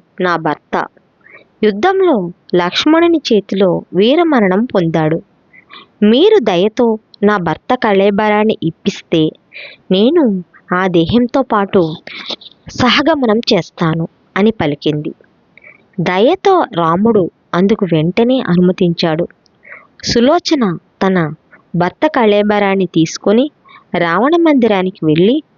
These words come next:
దాన్ని ఉంచవలసిన స్థలంలో ఉంచి భర్త పార్థివ దేహానికి స్నానాది విధులను పూర్తి చేసి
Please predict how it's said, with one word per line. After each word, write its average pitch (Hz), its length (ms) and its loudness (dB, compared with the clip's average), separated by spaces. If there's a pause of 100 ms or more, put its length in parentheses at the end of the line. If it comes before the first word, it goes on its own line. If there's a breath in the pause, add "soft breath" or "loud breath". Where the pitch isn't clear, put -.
(320 loud breath)
దాన్ని 220 360 0
ఉంచవలసిన 262 680 0
స్థలంలో 190 600 0
ఉంచి 254 480 -2 (500 loud breath)
భర్త 180 640 -2 (380)
పార్థివ 185 480 0
దేహానికి 196 720 0 (240)
స్నానాది 254 640 0
విధులను 214 380 2
పూర్తి - 460 -6
చేసి 302 360 0